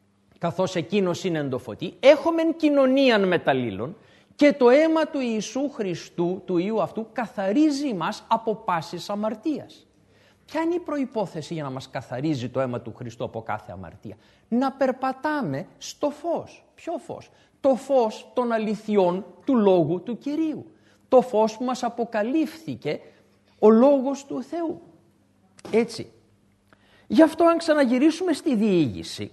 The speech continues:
εδώ πέρα στο κατά Ματθαίον Ευαγγέλιο στο κεφάλαιο δεκαοκτώ, έχουμε ένα χωρίο, το τριάντα πέντε,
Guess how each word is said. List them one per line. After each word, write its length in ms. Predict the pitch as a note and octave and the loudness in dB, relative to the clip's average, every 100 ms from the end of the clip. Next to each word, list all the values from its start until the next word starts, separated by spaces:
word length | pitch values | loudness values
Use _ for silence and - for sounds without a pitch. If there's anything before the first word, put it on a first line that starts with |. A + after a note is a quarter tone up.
| _ _ _ _ | _ _ _ _
εδώ 220 | - E3+ E3+ | 0 2 4
πέρα 300 | F3+ D3+ B2+ | 6 4 2
στο 200 | - D3 | -2 -4
κατά 240 | C#3 C3 | -4 -4
Ματθαίον 480 | A#2 A2 - D#3 C3+ | -4 -6 -6 -4 -4
Ευαγγέλιο 560 | A#2+ B2 A#2+ C3 A#2+ | -4 -2 -2 -2 -2
στο 160 | A#2 C3 | -4 -6
κεφάλαιο 520 | A#2 A2 C3 B2 A#2 | -8 -2 0 2 0
δεκαοκτώ, 880 | A2 A2+ F#2+ F2 - - G2 - - _ _ _ _ _ _ _ | -2 -4 -4 -6 -10 -6 -6 -6 -20 _ _ _ _ _ _ _
έχουμε 380 | A3 A#3+ - C#4+ | -6 -4 -6 -8
ένα 180 | D#4 A#3 | -6 -6
χωρίο, 600 | - F3 E3 D3+ G#2+ - - _ _ _ | -2 0 2 2 0 -6 -20 _ _ _
το 120 | C4 | -6
τριάντα 500 | - B3+ D4+ C#4+ C4+ | -2 -2 -2 -2 -4
πέντε, 500 | C4+ F#3+ C3+ G2+ | -2 -2 -2 -6